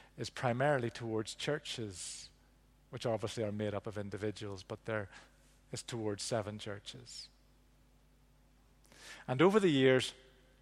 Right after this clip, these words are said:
the Lord has also been speaking to us as his people, as a church. I remember one instance, uh, going back probably,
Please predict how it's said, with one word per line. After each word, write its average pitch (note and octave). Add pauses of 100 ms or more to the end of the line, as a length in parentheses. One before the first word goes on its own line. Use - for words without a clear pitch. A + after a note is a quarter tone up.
(400)
the C3
Lord C#3
has C3
also B2+
been A#2+
speaking A#2+
to -
us A#2
as A#2
his A#2
people, A2+
as B2+
a A2+
church. - (1400)
I B2
remember C3+
one B2
instance, B2+ (640)
uh, G2+
going A#2+
back A#2
probably, A2+